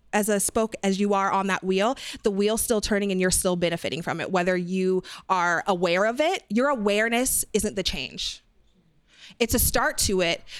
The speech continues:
but you coming to this does not make you an ally. You following me on Instagram does not make you anti-racist. It's the everyday work that makes change in the community. So you being aware,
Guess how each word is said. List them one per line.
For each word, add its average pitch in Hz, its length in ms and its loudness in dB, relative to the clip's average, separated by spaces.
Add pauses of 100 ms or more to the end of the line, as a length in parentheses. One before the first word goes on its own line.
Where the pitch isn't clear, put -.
(140)
but 240 160 0
you 214 280 2
coming 233 400 0
to 226 240 -2
this 202 540 0
does 208 160 0
not 202 160 -2
make 190 240 0
you 185 100 -2
an 180 80 -6
ally. 113 440 -6 (680)
You 247 140 0
following 240 420 -2
me 240 120 0
on 202 140 0
Instagram 269 760 0 (240)
does 208 180 0
not 196 300 0
make 196 340 0
you 190 140 0
anti-racist. - 1080 -4 (480)
It's 220 200 -2
the - 180 -2
everyday 240 400 0
work 196 300 0
that 175 180 0
makes 180 240 -2
change 185 300 -2
in 196 40 -2
the 180 80 -4
community. 190 540 -2
So 226 220 0
you 208 260 0
being 277 260 0
aware, 196 600 0